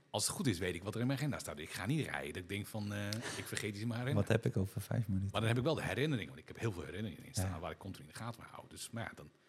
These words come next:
Speaker 1: als die pingt, die, als het goed is, blijft die staan. Die blijft de hele dag staan tot ik hem weggeklikt heb, want het is completed.
Speaker 2: Hm.
Speaker 1: Dus eh, het is hoe, hoe ga je om met
Speaker 2: Met
Speaker 1: informatieoverload?
Speaker 2: dat.
Speaker 1: En
Speaker 2: Ja.
Speaker 1: ik moet dat doen.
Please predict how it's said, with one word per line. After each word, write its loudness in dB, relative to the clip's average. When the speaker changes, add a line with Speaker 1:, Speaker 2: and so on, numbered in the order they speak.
Speaker 1:
als -2
die 6
pingt, -2
die, -8
als 0
het -2
goed 0
is, -6
blijft -2
die -8
staan. -4
Die -20
blijft -2
de -6
hele 2
dag -4
staan -8
tot -2
ik -6
hem -12
weggeklikt -8
heb, -12
want -14
het -18
is -20
completed. -6
Speaker 2:
Hm. 8
Speaker 1:
Dus -4
eh, -14
het -6
is 4
hoe, 4
hoe 2
ga -2
je 0
om 0
met -2
Speaker 2:
Met 12
Speaker 1:
informatieoverload? 4
Speaker 2:
dat. -10
Speaker 1:
En -2
Speaker 2:
Ja. 2
Speaker 1:
ik -2
moet 2
dat -2
doen. -2